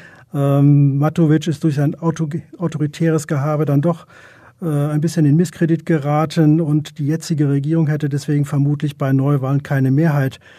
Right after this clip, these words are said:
mehr. Wahrscheinlich wäre dann der Gewinner sein Amtsvorgänger Peter Pellegrini.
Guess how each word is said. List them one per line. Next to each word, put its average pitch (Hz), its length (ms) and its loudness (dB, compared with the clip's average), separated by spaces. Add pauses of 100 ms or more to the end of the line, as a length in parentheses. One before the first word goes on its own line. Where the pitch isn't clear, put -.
(300)
mehr. 139 440 2
Wahrscheinlich 143 720 0 (340)
wäre 139 280 0
dann 143 180 2
der 139 140 2
Gewinner 139 460 2
sein 135 320 0
Amtsvorgänger 139 580 -2
Peter 143 320 -4
Pellegrini. 143 720 2